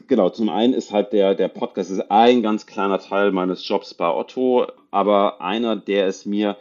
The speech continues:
der mir insofern vieles erleichtert, als dass ich durch dieses wirklich extreme Themensurfen einen sehr tiefen Einblick auch in Bereiche bekomme, mit denen ich sonst eigentlich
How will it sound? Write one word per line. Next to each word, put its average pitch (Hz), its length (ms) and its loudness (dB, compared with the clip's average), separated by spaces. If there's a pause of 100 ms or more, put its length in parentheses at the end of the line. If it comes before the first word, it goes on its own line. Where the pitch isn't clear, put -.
(500)
der 104 100 0
mir 104 140 2
insofern 151 540 -2
vieles 151 460 -10
erleichtert, 113 640 -2
als - 240 -8
dass - 280 -12
ich - 460 -10
durch 107 200 -6
dieses 101 340 -8
wirklich 107 240 -6
extreme 127 800 -2
Themensurfen 113 1040 0 (260)
einen 101 460 0 (220)
sehr 117 320 2
tiefen - 360 -6
Einblick 113 360 0
auch 104 200 2
in 98 140 0
Bereiche 95 400 0
bekomme, 101 380 -2
mit - 200 -4
denen 98 140 0
ich 82 160 -8
sonst 107 240 -2
eigentlich 98 460 -4